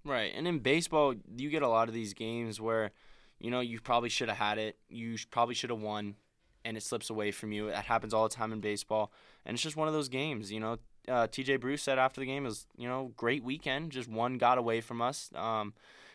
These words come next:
and th-, that's all it really was. It was a great weekend. Um, that last game was kind of a hiccup. I think we played great, even in the loss.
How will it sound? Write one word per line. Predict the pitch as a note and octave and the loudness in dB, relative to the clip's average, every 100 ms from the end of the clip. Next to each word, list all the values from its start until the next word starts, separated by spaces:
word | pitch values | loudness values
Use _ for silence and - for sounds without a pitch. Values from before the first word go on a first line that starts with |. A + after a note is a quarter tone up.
| - | -4
and | B2 C3 | -2 -2
th-, | B2 | -6
that's | - D3 F#3+ | 0 2 6
all | D#3+ | 4
it | A#2 | 4
really | G#2+ G#2 | 0 -2
was. | G#2 G2+ G2+ G2+ | -2 -2 -2 -4
It | A2+ | -6
was | A2+ | -6
a | |
great | A2+ D3 D3+ | 0 0 0
weekend. | C3 A#2+ C3 B2 - | -2 0 0 0 -4
Um, | A2+ B2 A#2 A2 G#2 - | -2 0 0 -2 -8 0
that | A2+ A#2+ | 2 4
last | A#2+ A#2+ - | 4 4 2
game | B2+ B2 B2+ | -4 -2 -4
was | A#2 | -2
kind | B2+ A#2+ | 0 0
of | A#2 | 0
a | |
hiccup. | A#2 A#2 A#2+ A#2 - | 0 0 4 2 2
I | - A2+ | 0 0
think | A#2 C3 | 2 -6
we | A#2+ A#2+ | -6 -6
played | C3 C3 | -4 -4
great, | A#2 A#2 B2+ | -2 -2 -2
even | A#2+ B2+ C3 | -4 -4 -4
in | A2+ | -2
the | B2 | -2
loss. | A2+ A2 A2 A2+ - | 2 4 4 2 -4